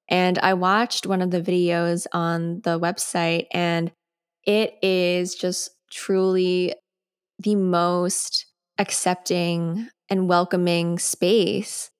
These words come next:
Like, I felt that energy through a recording of a live event through a screen.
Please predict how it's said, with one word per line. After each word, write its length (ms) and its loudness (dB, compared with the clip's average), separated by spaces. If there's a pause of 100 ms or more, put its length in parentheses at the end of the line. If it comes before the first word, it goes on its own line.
(220)
Like, 160 0
I 160 6
felt 640 2 (140)
that 320 2
energy 640 2
through 840 0 (300)
a 60 4
recording 960 2
of 380 0
a 80 2
live 240 2
event 460 0 (220)
through 180 2
a 60 0
screen. 760 -6